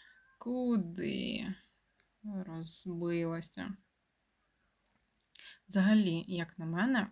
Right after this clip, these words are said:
дуже дивна оборона після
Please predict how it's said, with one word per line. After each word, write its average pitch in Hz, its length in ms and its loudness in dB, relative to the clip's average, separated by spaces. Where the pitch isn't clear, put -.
дуже 170 600 -4
дивна 156 720 -2
оборона 185 840 -2
після 214 840 2